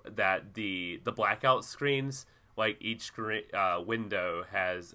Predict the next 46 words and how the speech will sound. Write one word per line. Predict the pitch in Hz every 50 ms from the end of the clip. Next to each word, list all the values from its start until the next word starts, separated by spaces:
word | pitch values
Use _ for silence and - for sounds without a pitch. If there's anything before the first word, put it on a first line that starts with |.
| -
a | - 92 87 82 85 90
switch | - - - 113 117 117 - - -
you | 98
can | 90 92 87 82
trigger | - 110 95 87 82 87 85 82 80 - - _ _ _ _ -
that | 98 95
makes | 90 92 92 - -
it | 107 - - - _ - -
turn, | - 98 92 90 85 85 - _ - - - - _ _ _ -
uh, | 98 92 85 82 80 -
off, | - 104 107 107 104 104 - - - - - - - - _ _ _ _ _
which | - 90 98 95 92 82 - - -
will, | 101 98 90 87 87 85 82 85 - -
um, | 82 85 82 82 82 80 80 80 80 80 - - _ _ _ _ _ _ _ _
be, | - 107 101 95 92 82
it | - 95
will | 101 98 95
just | 92 95 92 - -
be | 104
like | 92 92 90 -
a | 87
window, | 87 101 107 104 113 117 110
or | 90 95
you | 98 92
can | - 95 92 87
turn | - - 104 101 95 95 95 - -
on, | 104 107 104 101 98 95 95 95 92 - - _ - - _ _ - - -
you | - 123
can | 117 113 110
turn | - 123 120 107
it | 98 107
on, | 113 113 104 95 92
and | 92
it'll, | 95 95 92 87
like, | 92 92 87 82 -
block | - 117 98 98 98 101 95 92 -
out | - 101 92 90 90 -
the | 92 87
entire, | 87 87 85 85 - 95 90 90 87 87 87
like, | 82 71 - 82 78 - - - _ _ _ _ _ _ _ _ _ _ - -
window. | - 104 107 104 87 82 64
It's | - 117 117
like | 135 131 113 -
blo-, | - 117 104 107 117 120 -
it's | - 123 117
like | 143 131 113 113